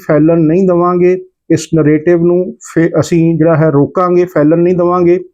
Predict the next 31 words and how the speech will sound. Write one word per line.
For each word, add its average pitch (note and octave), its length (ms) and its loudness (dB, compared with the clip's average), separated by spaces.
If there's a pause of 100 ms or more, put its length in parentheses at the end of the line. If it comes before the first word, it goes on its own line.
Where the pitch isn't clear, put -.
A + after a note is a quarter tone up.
(580)
ਅਤੇ F3+ 160 -2
ਇਹ A#3 160 -2
ਸਾਬਿਤ E3+ 580 -2
ਕਰਾਂਗੇ F#3 560 0
ਕਿ - 160 -4
ਪੰਜਾਬ E3 600 0 (120)
ਬਿਲਕੁਲ F#3 580 -2
ਸੁਰੱਖਿਅਤ C#3+ 680 -4 (100)
ਹੈ। - 40 -20 (720)
ਉਹਨਾਂ G#3+ 300 0
ਨੇ A3 300 0 (220)
ਇਹ G#3 120 2
ਦੱਸਿਆ F#3+ 400 -2
ਕਿ G3+ 140 -4
ਗ੍ਰੇਨੇਡ E3 440 0
ਹਮਲੇ E3+ 360 2
ਦੇ F3+ 140 2
ਦੋਸ਼ੀਆਂ E3+ 680 -2
ਨੂੰ D#3+ 320 0
ਅਸੀਂ F3 300 -2
ਬੜੇ D#3 200 2
ਹੀ F3+ 180 0
ਵਿਗਿਆਨਿਕ D3+ 520 0 (140)
ਢੰਗ C#3 180 -2
ਦੇ D3+ 160 0
ਨਾਲ D3 440 0 (500)
ਲੱਭਿਆ D3+ 380 2
ਹੈ, F3+ 140 0
ਟਰੇਸ E3+ 440 -2
ਕੀਤਾ D#3 360 -2
ਹੈ। E3 140 0